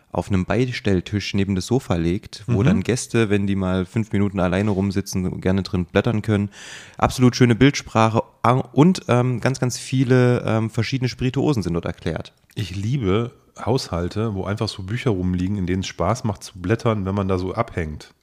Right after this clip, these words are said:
Speaker 1: Ja.
Speaker 2: Ne, wenn man so irgendwo bei jemandem in der Küche sitzt und dann liegt da so ein schönes Kochbuch oder so. Das finde ich
Speaker 1: Absolut.
Speaker 2: total gut, finde ich total gut.
Speaker 1: Und so ein Buch ist das. Und da habe ich quasi mein gesamtes Pisco-Wissen. Das sind nur zwei Seiten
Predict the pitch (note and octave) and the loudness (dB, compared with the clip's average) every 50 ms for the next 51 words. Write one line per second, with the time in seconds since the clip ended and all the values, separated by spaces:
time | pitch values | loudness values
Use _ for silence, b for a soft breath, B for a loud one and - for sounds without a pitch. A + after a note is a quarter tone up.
0 | _ - F#3 E3+ F2+ b b b b b b b _ - A2 B2 B2 B2 A#2 A2 | _ 0 0 0 0 b b b b b b b _ 0 2 4 4 4 2 4
1 | A2+ B2 D3 D3 B2+ A2 A2 A2+ A#2+ A#2+ A2 G#2+ G2+ F#2 - - F3 D#3+ - D3+ | 2 2 2 2 2 2 2 2 2 2 2 0 -2 -4 -2 -4 -4 -2 -2 -2
2 | C3 B2+ B2+ - - - A2 G2 F#2+ G#2 - - G#2+ - G2 F#2+ F#2 - G#2+ G2 | -2 -2 -2 -4 -6 -6 -4 -4 -4 -6 -2 -2 -2 -2 -2 -6 -4 -4 -4 -4
3 | F#2 - - - A2 - - _ - F#2+ D#2+ D#2 - - D2+ C#2+ C#2 D2 C#2 C#2 | -4 -8 -6 -6 -6 -6 -6 _ -4 -4 -4 -4 -8 -10 -10 -10 -10 -12 -14 -14
4 | _ _ _ _ _ _ _ _ _ - - F2 - - A2 A2 B2+ B2 A2 - | _ _ _ _ _ _ _ _ _ -14 -10 -8 -2 0 2 2 4 4 2 2
5 | - F#2 F#2 F#2+ F2+ D#2+ D#2+ - - B2+ B2+ B2 - - - E2+ D#2 D2+ D2 C#2+ | 4 4 4 4 2 0 -6 -4 -2 -4 -2 -2 -6 -10 -8 -8 -8 -8 -12 -16
6 | - - B B B B B B B - A#2+ B2+ F3 G3 F#3 F3+ - - D#3 - | -18 -18 B B B B B B B 0 6 6 6 6 6 4 2 0 0 2
7 | - A2 B2 - - _ _ G#2+ G#2 G2+ - A2+ C3+ D3 D#3 D3+ - - A2+ A#2 | 0 0 0 -4 -12 _ _ -2 -2 2 4 4 4 4 2 0 -2 -2 -2 -2
8 | - A#2 A2+ - - A2+ A2+ G2 A2 G#2 G#2 G2+ F#2 G2+ - A2 A#2 A#2 A2 - | -2 -4 -8 -4 -2 -2 0 0 0 -4 -4 -2 -4 -2 -2 -2 -4 -4 -10 -8
9 | _ - C3 - - - E2+ F2+ F2 - F#2+ F2+ E2+ G#2+ G#2+ F#2+ - - - F#2+ | _ -6 -6 -4 -4 -4 -4 -4 -2 -2 -4 -4 0 0 0 0 -2 -2 -2 0
10 | F#2 D#2+ F2 F2 F2 - D#2 D#2 | 0 2 0 0 0 -4 -8 -8